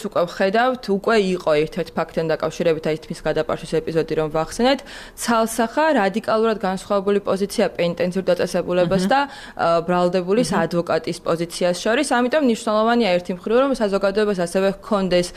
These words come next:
Speaker 1: ობიექტური, ა, პირისგან ინფორმაცია, რა ხდება, ა, ლაზარე გრიგორიადისის უფლებებთან დაკავშირებით და ამისთვის არსებობს სწორედ სახალხო დამცველის მანდატი.
Speaker 2: და ჩვენ ასევე ვიცით, რომ, ა,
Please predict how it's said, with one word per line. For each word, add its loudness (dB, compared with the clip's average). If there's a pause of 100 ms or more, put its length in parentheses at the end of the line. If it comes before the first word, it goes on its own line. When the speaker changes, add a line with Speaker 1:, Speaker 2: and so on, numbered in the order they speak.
(320)
Speaker 1:
ობიექტური, 2 (420)
ა, -2 (920)
პირისგან 0 (320)
ინფორმაცია, 0
რა 2
ხდება, -2 (220)
ა, -8 (180)
ლაზარე 2
გრიგორიადისის 0
უფლებებთან 0
დაკავშირებით -2
და 2
ამისთვის 0
არსებობს -2
სწორედ -2
სახალხო -8
დამცველის 0 (380)
მანდატი. -2
Speaker 2:
და 2
ჩვენ 0
ასევე 0
ვიცით, -2
რომ, 2
ა, 2